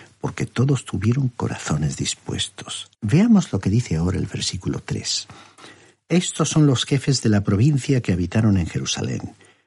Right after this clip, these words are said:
Pero en las ciudades de Judá habitaron cada uno en su posesión, en sus ciudades, los israelitas, los sacerdotes y levitas,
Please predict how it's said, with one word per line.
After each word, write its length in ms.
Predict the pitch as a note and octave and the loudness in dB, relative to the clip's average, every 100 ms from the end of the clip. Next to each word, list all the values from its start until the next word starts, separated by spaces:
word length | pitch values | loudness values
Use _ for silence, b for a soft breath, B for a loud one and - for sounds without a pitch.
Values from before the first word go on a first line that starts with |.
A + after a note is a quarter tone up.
| b | b
Pero 220 | - A2 | 0 4
en 80 | G2+ | 4
las 140 | G2+ - | 4 2
ciudades 440 | F#2 G#2 F#3 E3 | 2 2 4 4
de 80 | C#3+ | 2
Judá 320 | - G#2+ A2 | 2 2 4
habitaron 520 | F2+ F2+ - B2+ G#2 | 2 0 2 2 2
cada 280 | - C#3 A#2 | 2 2 4
uno 240 | B2 C#3+ | 4 4
en 80 | G#2+ | 2
su 220 | F#2 - | 0 -4
posesión, 680 | G#2 F2 - - B2+ B2+ A#2+ B B | -2 -2 -2 0 2 0 -2 B B
en 100 | C3 | -6
sus 300 | B2+ C3 - | -2 -2 -2
ciudades, 560 | - D2+ F2 - - - B B B B | -2 0 0 -2 -6 -8 B B B B
los 220 | - - | -6 -4
israelitas, 800 | B2+ - - G#2+ A#2+ - A#2 - B B - | -4 -4 -2 0 0 0 -2 -2 B B -8
los 140 | - | -4
sacerdotes 760 | - B2 B2 - B2+ - A#2 - | -4 -4 -6 0 -2 0 -4 -2
y 80 | A2+ | -4
levitas, 600 | A3+ A2 B2 - A2 | 0 0 0 0 -2